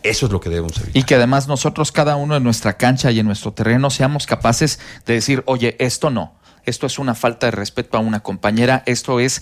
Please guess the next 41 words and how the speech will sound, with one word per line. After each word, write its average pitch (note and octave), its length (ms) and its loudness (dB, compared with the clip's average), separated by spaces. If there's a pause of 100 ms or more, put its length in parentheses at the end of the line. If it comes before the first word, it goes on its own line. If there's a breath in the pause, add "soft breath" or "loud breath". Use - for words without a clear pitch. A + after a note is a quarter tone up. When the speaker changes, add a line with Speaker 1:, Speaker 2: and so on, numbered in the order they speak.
(120 loud breath)
Speaker 2:
generarle C#3 600 0
un C3+ 140 -4
clima C#3+ 420 0 (440 loud breath)
de A#2+ 180 0
opresión, A2 640 -2 (160 soft breath)
de A2 180 -2
acoso B2 640 -2
y, B2 220 -4
y C3+ 80 -2
de A#2+ 160 2
sentirse, B2+ 760 -2 (360 loud breath)
eh, - 100 -12 (400)
eh, B2 460 2
incómoda C3+ 800 0
en, A#2 400 0
en B2 180 2
este A#2+ 220 0
ambiente". G2 400 0
Speaker 1:
Y - 20 4
no G3+ 140 2
Speaker 2:
Cuida C3+ 220 4
lo B2 40 4
Speaker 1:
aplicar, F#3 180 0
Speaker 2:
que F3 60 -6
estás D3 220 0
Speaker 1:
no G3+ 80 2
Speaker 2:
diciendo. - 220 -2
Speaker 1:
aplicar F#3+ 80 -2
ese F3 120 -6
criterio. D3+ 320 -4
Mira, C#3+ 220 -2
yo, C3+ 200 -4
yo C#3 120 -4
hablaba D3+ 220 -4
de B2 80 -4
mis A#2 200 -6
hijas, A2+ 220 -8
pero C#3 180 -2
es C#3+ 60 0
muy C#3+ 100 0
fácil. - 340 -2